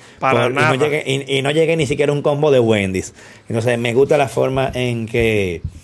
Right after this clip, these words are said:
Speaker 2: eh, eh, la forma en que presenta tanto en el reloj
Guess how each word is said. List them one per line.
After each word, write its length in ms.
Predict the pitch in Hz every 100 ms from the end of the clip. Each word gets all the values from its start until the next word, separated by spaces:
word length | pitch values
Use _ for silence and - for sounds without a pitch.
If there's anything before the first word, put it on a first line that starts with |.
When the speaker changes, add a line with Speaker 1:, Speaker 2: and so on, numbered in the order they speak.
| - - - -
Speaker 2:
eh, 800 | 110 104 101 98 92 90 85 -
eh, 500 | 107 104 95 87 78 - _ _ - - -
la 240 | 104 117
forma 220 | - 135 135
en 40 |
que 240 | 139 123 - _ -
presenta 960 | 123 113 - - 165 170 123 127 127
tanto 260 | 117 135 147
en 80 | 156
el 80 |
reloj 460 | 135 135 131 175